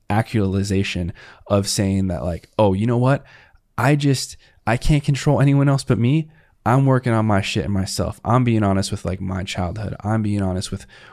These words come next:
what I put into this relationship, the good things and the not so good things, because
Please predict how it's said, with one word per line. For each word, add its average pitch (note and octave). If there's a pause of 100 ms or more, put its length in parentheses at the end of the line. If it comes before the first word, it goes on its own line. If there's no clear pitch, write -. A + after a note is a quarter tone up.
(100)
what A#2
I A2+
put A#2+
into A2+
this -
relationship, -
the F2+
good C3
things A#2
and A2
the G2+
not F#2+
so -
good -
things, - (340)
because G2+